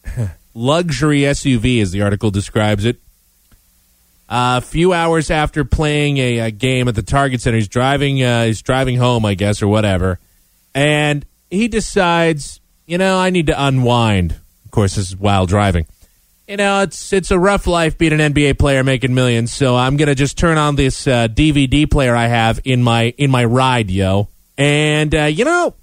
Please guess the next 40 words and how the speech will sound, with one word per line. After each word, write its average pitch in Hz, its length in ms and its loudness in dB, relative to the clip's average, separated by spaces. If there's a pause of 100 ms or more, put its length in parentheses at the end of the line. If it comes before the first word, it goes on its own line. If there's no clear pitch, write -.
(300)
I'll 240 100 -2
tell 330 200 2
you 269 100 0
what, 240 140 2
I 294 80 2
think 302 180 -2
I 240 100 0
could 196 140 -2
manage. 165 380 0
I - 20 -2
mean, 220 180 0
it's, - 340 -4
it's 240 220 -2
Minneapolis. 175 840 0
It's 208 260 -2
two 190 200 2
o'clock 143 400 0
in 131 60 -2
the 120 60 0
morning. 135 360 0
Who 214 180 0
the 196 80 0
hell 143 240 2
cares? 139 440 0 (420)
I 294 180 0
think 226 140 2
I'm 220 120 0
just 190 220 0
gonna 160 260 2
start 143 320 0
masturbating 101 720 0
here 101 200 2
while 101 120 2
I 101 100 0
watch 113 300 0
this 107 220 0
porn 127 440 0
D 101 180 0
V 90 160 -2
D 92 360 0